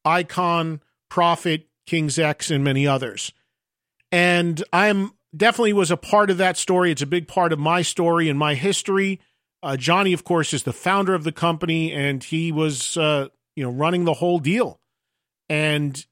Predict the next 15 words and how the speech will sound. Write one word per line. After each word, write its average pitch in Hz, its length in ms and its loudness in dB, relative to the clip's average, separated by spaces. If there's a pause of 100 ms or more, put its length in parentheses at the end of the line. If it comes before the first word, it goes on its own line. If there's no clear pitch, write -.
(120)
he 208 260 -2
wrote 190 260 4
his 175 140 2
first 190 320 0
book 196 360 0
chronicling 180 880 0
what 151 240 0
it 202 100 -6
was 165 160 0
like 180 440 0 (440)
and 135 160 -4
how 180 240 2
he 175 400 -4 (220)
managed 175 540 -2
to 147 300 0